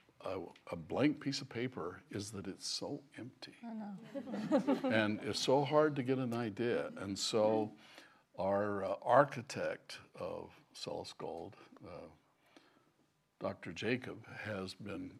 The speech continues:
Speaker 1: studying how to help students not get stuck there.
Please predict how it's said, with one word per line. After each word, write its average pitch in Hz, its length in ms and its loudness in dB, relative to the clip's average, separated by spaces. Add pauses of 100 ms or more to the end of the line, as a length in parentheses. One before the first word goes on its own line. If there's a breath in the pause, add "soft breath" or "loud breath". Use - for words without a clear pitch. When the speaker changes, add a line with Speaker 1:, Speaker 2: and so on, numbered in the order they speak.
(240)
Speaker 1:
studying 101 720 0 (120)
how 98 300 -6
to 104 100 -12
help 90 280 -4
students 87 600 -8
not 101 360 -6
get 71 160 -10
stuck - 380 -6
there. 80 380 -6